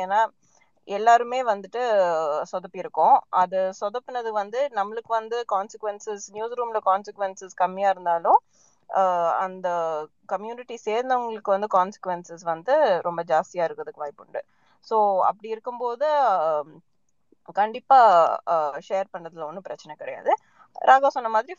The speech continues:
ஃபுல் ஸ்டோரி வந்து நான் பார்த்துட்டு தான் நான் வந்து ஓகே பண்ணுவேன்னு சொன்னா, I would not agree. Because, uh, uh, நம்ம வந்து, uh, not only is it that, uh, ஒருத்தவங்க வந்துட்டு இந்த ஃபுல் ஸ்டோரி வந்து ஜட்ஜ் பண்றாங்க, பிளஸ் அவங்க வந்து இன்னொருத்தவங்களோட கோட் வந்து நான் அவங்களோட கன்சென்ட் இல்லாம வந்து பண்றோம்.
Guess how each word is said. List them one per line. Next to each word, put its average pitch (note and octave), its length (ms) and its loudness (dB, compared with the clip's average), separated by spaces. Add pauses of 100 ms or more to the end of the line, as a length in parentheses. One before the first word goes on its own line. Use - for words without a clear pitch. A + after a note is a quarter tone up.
ஃபுல் F4+ 200 -4
ஸ்டோரி D4+ 340 -2
வந்து C#4 260 0
நான் A#3+ 240 0
பார்த்துட்டு A3+ 220 0
தான் B3 140 -6
நான் A3+ 100 -2
வந்து G3+ 240 -6
ஓகே F#3+ 280 -10
பண்ணுவேன்னு E3+ 260 -10
சொன்னா, F3+ 640 2
I G#2+ 200 0
would D#3+ 220 -12
not D3+ 260 -4
agree. - 240 -16 (440)
Because, G#3+ 440 0
uh, E3+ 340 2 (260)
uh, F3 240 -2 (180)
நம்ம G#3 240 0
வந்து, A3+ 520 -2 (100)
uh, F3 260 0 (600)
not F#3+ 280 0
only C4+ 340 -6
is C4 180 -8
it C4+ 160 -4
that, A3+ 200 -2 (100)
uh, F#3+ 260 0 (380)
ஒருத்தவங்க C4 460 -2
வந்துட்டு C4 260 -2
இந்த B3+ 200 -8
ஃபுல் A#3 220 -10
ஸ்டோரி A3 180 -6
வந்து G#3 220 -6
ஜட்ஜ் F#3 280 -4
பண்றாங்க, D3+ 580 -4 (520)
பிளஸ் C4 260 2
அவங்க A#3 280 -2
வந்து A#3 180 -4
இன்னொருத்தவங்களோட A#3+ 680 -6
கோட் A#3+ 280 -4
வந்து A3+ 380 -6
நான் G#3+ 160 0
அவங்களோட G3+ 380 -4
கன்சென்ட் G3 380 -10
இல்லாம E3+ 320 -6
வந்து E3 240 -8
பண்றோம். - 360 -6